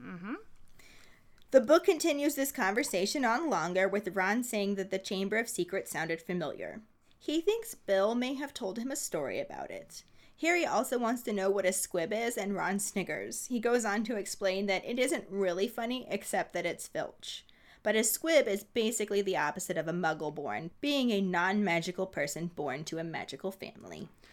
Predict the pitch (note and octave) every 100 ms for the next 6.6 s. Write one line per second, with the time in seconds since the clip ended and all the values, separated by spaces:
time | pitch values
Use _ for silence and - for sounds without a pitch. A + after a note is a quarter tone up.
0 | - - - D#4 D4+ - D#4+ F#4 D4 A3+
1 | B3+ B3 A3+ A3 G#3 F3 G3 A3 G#3+ -
2 | - G#3 G3 G#3+ B3 A#3+ A3 G#3 G#3 G#3
3 | G#3 G3 G3+ G3+ F#3+ - A3 G3+ - -
4 | - C4 B3 G#3+ G3 F#3+ G3+ G#3+ G#3 G3+
5 | F#3 - - C#3+ - G3+ E3+ - C3+ -
6 | C3+ - - A2+ F2